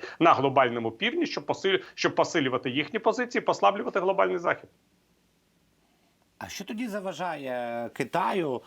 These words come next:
Speaker 2: попросити, м, Російську Федерацію, м, все ж, е, якимось чином припинити війну проти України? Адже,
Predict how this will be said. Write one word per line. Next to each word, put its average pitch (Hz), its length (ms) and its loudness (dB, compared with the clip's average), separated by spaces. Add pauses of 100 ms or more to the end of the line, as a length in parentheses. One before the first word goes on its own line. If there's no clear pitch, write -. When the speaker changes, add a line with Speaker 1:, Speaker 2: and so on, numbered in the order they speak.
(800)
Speaker 2:
попросити, 151 720 -2 (400)
м, 123 480 -2
Російську 139 360 -6
Федерацію, 131 720 -4 (260)
м, 113 540 -2
все 139 320 -2
ж, - 300 -4
е, 117 340 0 (1000)
якимось 156 360 0
чином 165 200 0
припинити 190 840 2
війну 147 340 2
проти 135 380 -2
України? 165 540 -2
Адже, 131 320 -2